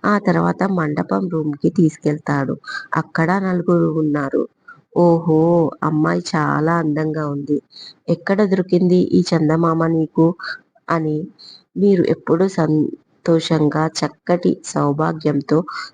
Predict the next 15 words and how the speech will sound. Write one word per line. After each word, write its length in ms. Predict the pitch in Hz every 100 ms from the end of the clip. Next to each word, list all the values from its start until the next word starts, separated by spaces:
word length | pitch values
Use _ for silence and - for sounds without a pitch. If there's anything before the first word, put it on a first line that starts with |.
| _
పిల్లా 320 | 196 160 170 180
పాపలతో 760 | - 165 - 160 151 - 170 -
ఎవరి 400 | 165 165 180 185
దిష్టి 480 | 156 170 - - 196
తగలకుండా 880 | - 151 156 160 156 147 143 143 156 180 - - -
నీకు 460 | 160 151 156 151 - - -
ఉండాలని 720 | 160 165 160 180 165 143 151
మా 220 | 175 160
దేవతని 680 | 151 151 147 160 175 156 143
మేము 300 | 165 160 160
మొక్కుకుంటున్నాం" 1040 | 175 156 - 185 - 180 - 151 143 139 139 - - - -
అంటూ 460 | 180 180 151 147 143 -
పప్పిని 600 | - - - 202 170 156
దగ్గరికి 500 | 151 147 - 170 175
తీసుకొని 680 | 175 165 147 - 160 143